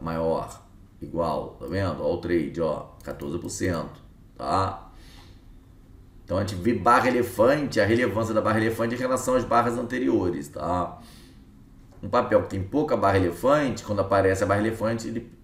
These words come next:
geralmente dá, tem mais sucesso no trade. Aqui uma barra elefante, e aqui pra baixo, não tinha nada, tá vendo? Ficou um tempão sem barra. Olha o trade que deu.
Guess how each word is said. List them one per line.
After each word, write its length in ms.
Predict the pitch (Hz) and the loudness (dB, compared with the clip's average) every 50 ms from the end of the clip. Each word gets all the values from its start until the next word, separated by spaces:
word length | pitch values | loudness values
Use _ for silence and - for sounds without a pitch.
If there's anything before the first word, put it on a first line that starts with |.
| - | -12
geralmente 420 | 98 92 107 117 117 117 110 110 110 | -4 0 0 2 2 2 0 -2 -2
dá, 120 | 110 113 | -2 -2
tem 380 | - - - - - - 107 104 | -2 -4 -8 -12 -8 -6 -4 -4
mais 520 | 104 104 110 117 113 - - - - - - - - - - - - - - - | -2 0 0 -2 -2 -4 -8 -14 -16 -20 -20 -20 -20 -20 -20 -20 -20 -20 -20 -20
sucesso 580 | - - - 95 - - 113 104 104 101 - | -18 -12 -10 -6 -2 2 4 4 4 4 2
no 120 | 113 - - | -6 -8 -6
trade. 560 | - 95 98 95 92 87 78 76 - - - - - - - - | -6 -2 0 2 2 0 0 -2 -8 -12 -14 -14 -16 -16 -14 -8
Aqui 240 | - 101 95 95 113 | -4 -4 -4 -2 -2
uma 140 | 107 98 92 | -2 0 0
barra 160 | 82 87 90 | 2 2 2
elefante, 840 | 87 87 90 90 - 82 82 80 76 - - - - - - - - - | 2 0 -2 -2 -4 -4 -4 -4 -6 -8 -12 -16 -18 -20 -20 -20 -14 -8
e 60 | 85 | -6
aqui 160 | 87 85 - | -6 -6 -6
pra 160 | - 90 85 85 | -2 0 0 0
baixo, 460 | 80 78 80 73 69 - - - - | 0 -2 -2 -2 -2 -4 -6 -10 -12
não 80 | 78 | -12
tinha 180 | 78 - 107 110 | -10 -6 -4 -4
nada, 380 | - 110 104 95 87 82 78 - | -2 0 0 0 0 -2 -2 -4
tá 80 | 78 | -4
vendo? 260 | 82 95 101 95 82 | -2 -2 -2 -2 -2
Ficou 160 | 78 - - 98 | -4 -4 -4 -4
um 60 | 95 | -4
tempão 340 | - 123 113 110 - 107 107 | -4 -4 -4 -2 -2 -2 -2
sem 180 | - 104 101 | -2 -4 -4
barra. 540 | 92 85 85 80 78 73 - 67 60 58 - - - - - - - - - - - - - | -2 0 0 0 0 -2 -4 -4 -6 -8 -8 -14 -20 -20 -20 -20 -20 -20 -20 -20 -20 -16 -6
Olha 160 | - 92 95 | -2 0 0
o 40 | 92 | 0
trade 300 | - - 87 85 82 - | 0 0 0 0 0 -2
que 120 | - 85 | -6 -6
deu. 460 | 71 76 80 73 67 58 52 - - | -4 -4 -4 -4 -4 -6 -8 -10 -14